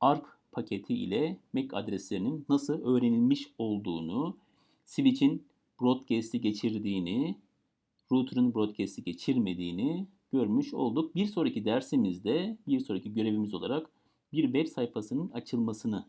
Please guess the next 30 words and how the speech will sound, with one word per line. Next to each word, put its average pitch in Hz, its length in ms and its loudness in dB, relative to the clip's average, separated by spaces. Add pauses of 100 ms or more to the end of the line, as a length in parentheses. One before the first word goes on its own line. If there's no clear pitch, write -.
(100)
göreceğiz. 90 540 -2
A 143 240 2
bilgisayarından, 92 840 -2 (960)
e, 104 260 -6
bir 139 80 6
web 127 320 2
isteği 85 420 -4
yapacağız. 151 760 0 (100)
Web 135 160 2
server'ımız 101 760 -4 (580)
burada. 160 440 0 (300)
Web 143 200 0
server'dan 107 560 -2
bir 127 320 -2
sayfayı 110 380 -2
Cisco, - 520 -6 (260)
w 110 160 2
w 107 220 2
w 135 60 -10
cisco - 240 -6
nokta 104 200 -6 (120)
com 104 300 -2
adresini 90 420 -8
açacağız. 165 440 -6 (340)
Tabi 143 140 2
bunu 135 140 4
açmadan 131 320 0
önce 139 480 0
ne 151 60 0
yapacağız? 139 460 -2